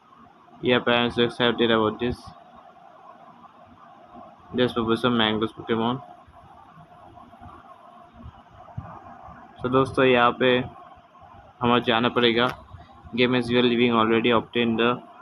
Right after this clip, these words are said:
Pokeball। यहाँ पे दोस्तों हमें Pokeball मिल गया है। You just need to throw it and weaken the Pokemon, हमें पता है दोस्तों।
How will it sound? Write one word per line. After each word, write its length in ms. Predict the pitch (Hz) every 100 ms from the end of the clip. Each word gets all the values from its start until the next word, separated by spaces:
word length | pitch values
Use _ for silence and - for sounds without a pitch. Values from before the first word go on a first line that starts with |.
| - -
Pokeball। 560 | 123 135 131 127 127
यहाँ 800 | - - - - - - - 135
पे 60 | 131
दोस्तों 300 | 127 - 135
हमें 140 | 131
Pokeball 380 | 131 123 123 123 120
मिल 120 | 120
गया 240 | 120 120
है। 120 | 127 131 - - - - - - -
You 100 | 127 127
just 240 | 131 120 123
need 100 | 120
to 60 | 117 -
throw 120 | 120 120
it 100 | 120
and 140 | 117 110
weaken 320 | 113 117 120
the 60 | 113
Pokemon, 340 | 117 117 113 117
हमें 260 | 117 113 113
पता 160 | -
है 100 | 110 110
दोस्तों। 340 | 110 - 131